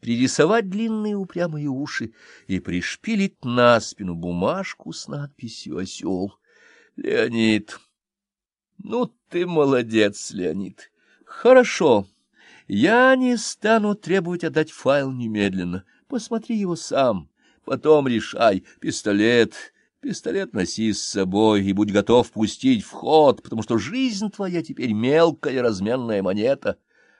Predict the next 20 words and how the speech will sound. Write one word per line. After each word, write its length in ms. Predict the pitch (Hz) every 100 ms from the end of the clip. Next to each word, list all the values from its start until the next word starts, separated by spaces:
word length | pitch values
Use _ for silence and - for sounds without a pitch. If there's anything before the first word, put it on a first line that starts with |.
| _
А 160 | - 107
друзьям 720 | 107 135 143 127 156 233 208
скажи, 300 | 120 - 101
чтобы 220 | 95 98
не 80 | 98
входили 580 | 95 - 92 92 156 107
в 100 | 76
глубину. 720 | 78 82 78 78 82 90 80 _ _ _ _ _ _ _ _ _ _
Теперь 260 | _ - - _
ты — 460 | 196 214 131 - _ _ _ _
объект 520 | - 80 78 95 95 98
охоты 340 | - 101 87
тёмного 420 | - 101 87 80
дайвера, 500 | 76 101 95 87 80 _ _ _ _ -
до 80 | 80
тебя 200 | 95 95
куда 180 | 101 98
проще 560 | - 107 113 98 -
дотянуться, 680 | 87 78 92 101 117 - -
поверь. 420 | - 80 87 107